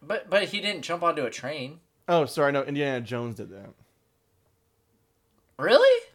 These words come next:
Speaker 2: I don't fucking know. I'm just talking out of my
Speaker 1: <laughs>
Speaker 2: ass.
Speaker 1: I was like, wait. I was like, "I have not seen this action scene."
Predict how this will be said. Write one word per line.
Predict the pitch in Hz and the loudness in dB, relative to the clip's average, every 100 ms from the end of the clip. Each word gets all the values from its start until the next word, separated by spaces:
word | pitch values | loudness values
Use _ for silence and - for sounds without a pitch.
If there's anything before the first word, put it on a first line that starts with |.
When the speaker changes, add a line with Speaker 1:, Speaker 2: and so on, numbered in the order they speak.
| _ | _
Speaker 2:
I | 370 | -14
don't | 381 - | -12 -10
fucking | 135 127 | -8 -6
know. | 120 123 151 | -4 -4 -4
I'm | 208 | -6
just | 240 285 | -8 -8
talking | 285 311 | -8 -8
out | 302 | -8
of | |
my | 311 | -4
Speaker 1:
<laughs> | |
Speaker 2:
ass. | 175 | 10
Speaker 1:
I | 254 240 269 285 240 285 285 254 277 | 12 12 12 12 12 8 8 6 6
was | 262 294 | 6 4
like, | 277 | 4
wait. | 277 - - - 254 | 4 2 -18 -12 -4
I | |
was | 262 | -2
like, | 254 | 2
"I | 311 | 4
have | 427 349 302 | 6 4 6
not | 302 311 | 4 4
seen | - 277 254 | 2 -2 0
this | 247 262 | 0 0
action | 349 - - 170 | -2 -2 -4 -4
scene." | 175 147 113 | -4 -4 -6